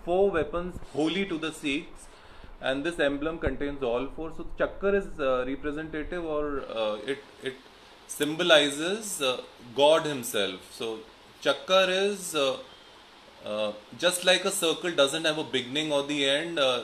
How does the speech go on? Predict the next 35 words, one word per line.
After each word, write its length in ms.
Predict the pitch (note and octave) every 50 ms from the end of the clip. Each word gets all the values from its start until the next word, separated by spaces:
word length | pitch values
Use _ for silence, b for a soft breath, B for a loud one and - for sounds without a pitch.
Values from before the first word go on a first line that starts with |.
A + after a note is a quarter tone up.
| - -
uh, 300 | A2+ A2 A2 A2 G#2+ G2+ G#2 A2
the 80 | C#3
Sikhs 340 | C3+ - - E3+ F3 E3+ -
believe 460 | - - C3 B2 B2 C3 C#3+ F3 E3+
that, 240 | - D#3 D3+ D3+ D3+ D3 - - - - - - - - - - -
uh, 160 | A2+ A2 G#2+ - -
even 240 | C#3 D#3 D#3 F3 F#3
the 80 | F3+
God, 460 | D#3 B2 G#2+ B2 B2 B2+ B2 A2 F#2+ F#2 - - - - - -
in 100 | A#2 C3
fact, 220 | D3+ D3+ D3 D3 - - - G#2+
Guru 160 | B2 C3 C3 C3
Nanak 340 | B2+ A#2 A#2 C3 D3 C#3+
Ji 120 | C#3+ D3+ D3
himself 380 | C#3 B2 - - D3 D3+ D3
said, 180 | - C#3 B2 A#2 -
"Ek 180 | B2 C3+ C#3 C3+
Onkar, 500 | C#3 B2 A#2 G#2+ A2+ A2 G#2+ A2+ B2 B2
there 120 | B2 B2
is 100 | C3 A#2+
only 240 | B2+ B2 B2 B2+ B2+
one 280 | A2+ G#2+ G#2+ A2+ A#2+ A2+
God." 240 | G#2+ G2+ G2 F#2+ F#2 -
So 180 | - C3 B2+
this 280 | B2+ A#2+ C#3 D3+ D3 -
Chakkar 380 | - C3 A#2+ - - E3+ E3+
is 160 | E3+ F3 D#3+ D3
representing 680 | D3 D3+ D3 C#3+ C#3 C#3+ D3+ D#3 D3+ F3 F3 F3 E3 -
that 260 | D3+ C#3+ D3 D#3+ D#3+ - - B2
one 260 | A2+ B2+ C3+ D3+ E3+ D#3+
God 260 | C#3+ C#3 C#3+ D3+ D3+
who 180 | D#3 D#3 D#3+ E3
is 80 | E3+ - - -
timeless, 640 | D#3 D3+ D3+ D#3+ E3 D#3+ D#3 D#3 D3+ D#3+ D3+ C#3
formless, 1000 | - - - - - E3 D#3 D3 D#3 D#3 D#3+ E3 D#3+ D3+ C#3+ C#3 C#3+ C#3 C#3